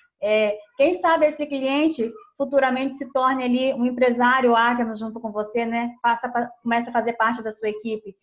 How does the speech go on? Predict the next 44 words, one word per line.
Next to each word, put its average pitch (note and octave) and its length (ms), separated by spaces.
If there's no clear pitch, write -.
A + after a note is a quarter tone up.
Então, A#3+ 160
quando B3 140
a - 20
gente C4 180
fideliza B3+ 520
esse B3 220
cliente, A#3+ 680
daqui A#3+ 180
a D4 60
pouco D4 220
você D#4+ 100
fala D#4 200
com D#4 100
ele, C4+ 240
ao A#3 80
invés C4+ 160
dele D#4 180
comprar C#4 640
com A#3+ 520
o G#3+ 60
produto B3 400
ali, A#3 580
pagando A3 320
ali A3 160
o G#3+ 40
valor G#3+ 320
X, D#4 360
por D#4+ 80
que F#4 80
que F#4 60
ele E4+ 100
não E4 120
pode C#4+ 200
comprar C4 260
o B3+ 40
produto B3 340
por B3+ 80
cinquenta B3 300
por A#3+ 100
cento A#3+ 180
de A#3 40
desconto A#3 460
com A3 100
você? G#3+ 480